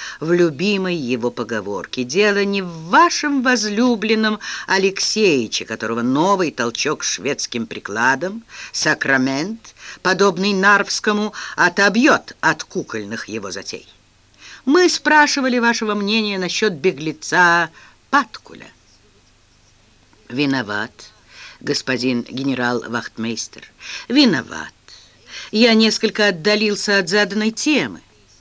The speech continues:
Что касается до высокоименитого Иоганна Рейнгольда Паткуля, то я должен предупредить о следующем. Знаменитые юристы гальские, в том числе сам Христиан Томазиус,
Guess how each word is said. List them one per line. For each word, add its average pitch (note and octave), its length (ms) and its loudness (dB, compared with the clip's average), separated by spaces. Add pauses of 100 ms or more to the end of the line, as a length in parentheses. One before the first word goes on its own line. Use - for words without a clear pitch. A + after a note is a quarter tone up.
(340)
Что - 200 2
касается D4+ 640 4
до A3 400 4 (300)
высокоименитого B3+ 1000 4
Иоганна F#3+ 760 4
Рейнгольда E3+ 680 2
Паткуля, A2+ 920 -2 (380)
то B3+ 100 4
я C4 160 6
должен C#4 480 2
предупредить B3 760 0
о G3+ 100 0
следующем. C3 840 -6 (840)
Знаменитые C#4+ 840 6
юристы D#4 540 4
гальские, B2 760 -2
в - 60 -18
том A3+ 260 2
числе G3+ 460 -2
сам E3+ 480 2 (260)
Христиан E3 760 2 (280)
Томазиус, E3 1040 0